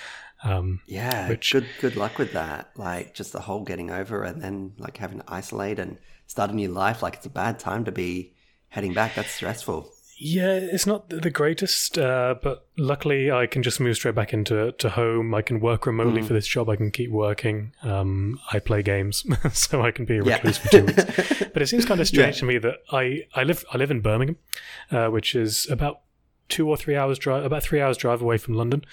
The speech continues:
Speaker 1: Um, and they also
Speaker 2: Mm-hmm.
Speaker 1: describe it as the Venice of England as well, <laughs> 'cause we've
Speaker 2: Oh,
Speaker 1: got so many
Speaker 2: really?
Speaker 1: canals. <laughs> But no one uses them. Um, and yeah, so
Speaker 2: My
Speaker 1: m-, my flight is into London, but I still gotta get a train from London to Birmingham, then to the,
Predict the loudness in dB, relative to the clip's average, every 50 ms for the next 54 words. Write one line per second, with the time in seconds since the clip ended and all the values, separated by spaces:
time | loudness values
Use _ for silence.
0 | -18 -16 -16 -16 -16 -12 -4 0 0 0 0 0 -2 0 2 2 4 4 2 2
1 | 2 2 0 0 2 2 2 2 2 2 0 -2 0 0 -2 0 0 0 0 0
2 | 0 0 0 0 0 2 2 0 0 2 2 0 2 2 0 0 -2 _ -2 0
3 | 0 2 2 2 0 0 0 -4 -2 -2 -2 0 4 4 4 4 4 4 4 4
4 | 4 2 2 2 2 2 2 0 -2 -6 -10 -12 -14 -16 -16 -16 -18 _ -6 -6
5 | -6 -6 -6 -20 _ -6 -4 -2 0 0 0 0 0 -2 -4 -4 -4 -2 0 2
6 | 2 2 2 2 0 0 0 -2 0 0 0 0 0 -2 -2 -4 -16 -16 -14 -14
7 | -14 -14 -14 _ -4 -2 0 0 0 0 -2 -2 -2 -4 -4 -6 -10 _ _ -12
8 | -12 -12 _ _ _ _ _ _ -4 0 0 0 0 0 -4 -4 -2 0 0 0
9 | 2 4 4 4 2 2 -2 -8 -12 -12 -12 -12 -10 -6 -6 -4 -2 0 0 0
10 | -2 -2 -2 0 0 2 2 0 -2 0 0 0 0 0 -2 -2 -2 0 0 2
11 | 2 2 2 2 0 0 -2 -2 0 0 0 2 0 0 0 2 2 0 0 0
12 | 0 0 0 0 0 0 0 0 2 0 0 -2 0 -2 -2 0 0 0 0 0
13 | 0 0 0 0 2 2 2 0 0 0 0 2 2 2 2 2 0 0 0 0
14 | 0 0 0 0 0 0 0